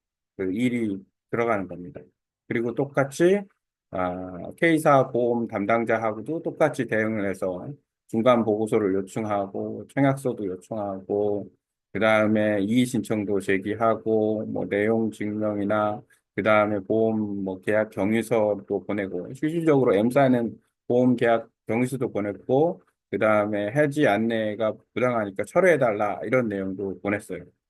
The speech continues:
오늘 이야기할 거는 알릴 의무 위반이 문제가 됐던 그 삼 개월 이내 알릴 의무 위반에 대한 이야기를 좀 하려고 합니다. 이 청약서에 보면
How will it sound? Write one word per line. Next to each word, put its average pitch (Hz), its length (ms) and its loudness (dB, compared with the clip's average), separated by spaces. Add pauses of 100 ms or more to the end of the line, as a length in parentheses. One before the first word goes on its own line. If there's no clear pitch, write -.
(240)
오늘 123 720 4
이야기할 127 460 2
거는 113 540 0 (680)
알릴 165 420 4
의무 151 420 4
위반이 160 800 4
문제가 139 440 -2
됐던 135 600 -4
그 101 680 -8
삼 220 140 -2
개월 214 260 4
이내 139 240 4
알릴 117 320 -2
의무 127 500 2 (140)
위반에 151 400 2
대한 123 240 -2
이야기를 104 360 -6
좀 98 160 -4
하려고 135 320 0
합니다. 101 400 -6 (640)
이 135 380 6
청약서에 143 1080 4
보면 110 720 -4